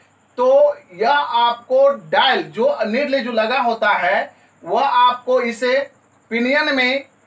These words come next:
बीच में, बीच में, pinion के बीच में आपको एक spindle लगा होता है और उस spindle में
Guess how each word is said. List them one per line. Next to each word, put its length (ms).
बीच 280
में, 420
बीच 260
में, 280
pinion 280
के 180
बीच 300
में 320
आपको 440
एक 160
spindle 340
लगा 200
होता 220
है 60
और 140
उस 180
spindle 760
में 300